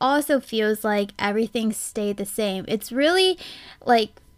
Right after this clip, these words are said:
I feel like I'm watching a movie replaying back just how many significant events have happened this year that I've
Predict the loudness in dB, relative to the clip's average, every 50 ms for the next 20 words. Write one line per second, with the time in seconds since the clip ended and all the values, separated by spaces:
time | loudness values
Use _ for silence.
0 | _ _ _ _ _ _ _ _ 0 2 2 2 2 0 -2 0 2 4 6 6
1 | 6 4 4 2 0 0 0 2 2 2 2 2 0 0 0 0 -2 -2 -2 -2
2 | -2 0 0 0 0 0 0 -2 -2 -4 -6 -6 -6 -4 -2 -2 -2 -2 -4 -4
3 | -2 -2 -2 0 0 -2 -4 -6 _ -20 -20 _ -6 -6 -6 -6 -6 -6 -4 -2
4 | 0 0 0 0 0 0 -2 -2 -2 -2 -2 -2 -2 -2 -2 -2 -2 -4 -4 -4
5 | -4 -6 -6 -6 -6 -6 -4 -4 -4 -2 -2 -4 -2 -2 -4 -4 -4 -4 -4 -4
6 | -2 -2 -4 -2 0 2 2 2 0 -2 -2 0 2 2 4 4 2 2 0 -2
7 | -2 -2 -2 -2 -2 -2 -4 -6